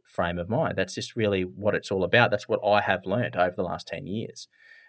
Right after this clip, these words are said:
Um, if you can just instill that in your kids that they can achieve those things, I think then that is the legacy, because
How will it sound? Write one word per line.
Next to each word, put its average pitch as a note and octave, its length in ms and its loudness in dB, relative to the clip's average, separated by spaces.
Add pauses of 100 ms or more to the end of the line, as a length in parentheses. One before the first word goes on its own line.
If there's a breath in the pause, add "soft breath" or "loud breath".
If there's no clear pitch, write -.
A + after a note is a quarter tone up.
Um, F2 500 2 (720)
if - 220 -8
you G#2 120 0
can F#2 220 -4
just - 480 0 (600)
instill G2+ 480 0
that F#2 180 4
in G#2+ 120 0
your F2+ 120 -4
kids F2+ 280 -10
that - 120 -4
they E2+ 120 -2
can E2+ 160 -8
achieve E2 360 -8
those E2 240 -8
things, - 200 -10
I E2+ 60 -2
think F2 240 -8
then F2+ 140 -4
that F#2+ 180 -2
is G2+ 180 -2
the F2+ 120 -2
legacy, F2+ 600 -6
because - 560 -2